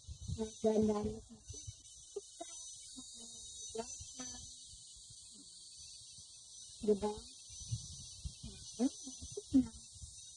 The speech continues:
Shining person, guys. So, dahil dalawa to, dahil dalawa to, optional naman to. Kung anong gusto mong wave ang gagamitin mo, maliit or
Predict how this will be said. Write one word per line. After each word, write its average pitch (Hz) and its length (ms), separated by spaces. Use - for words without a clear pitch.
Shining 294 480
person, 285 340
guys. 214 360
So, 302 120
dahil 302 320
dalawa 311 280
to, 208 160
dahil 247 240
dalawa 269 360
to, 202 160
optional 254 560
naman 226 400
to. 208 240
Kung 269 160
anong 277 160
gusto 262 240
mong 240 240
wave 220 160
ang 208 160
gagamitin - 480
mo, - 160
maliit - 640
or - 80